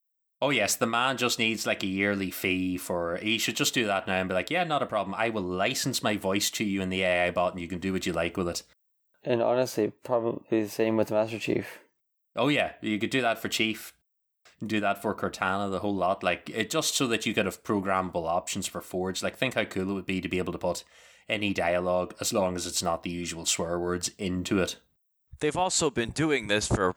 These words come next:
Speaker 3: twenty plus years. They're gonna wanna relax sooner or later.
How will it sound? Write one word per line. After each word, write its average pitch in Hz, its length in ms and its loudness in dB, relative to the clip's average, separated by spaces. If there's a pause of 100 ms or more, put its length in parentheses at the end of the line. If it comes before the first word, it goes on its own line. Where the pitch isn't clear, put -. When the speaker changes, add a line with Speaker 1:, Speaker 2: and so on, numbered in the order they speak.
Speaker 3:
twenty 107 340 0
plus 101 460 0
years. 98 420 0 (380)
They're 185 100 2
gonna 160 240 0
wanna 135 320 2
relax 120 480 2
sooner 85 340 -2
or 76 120 0
later. 71 420 -4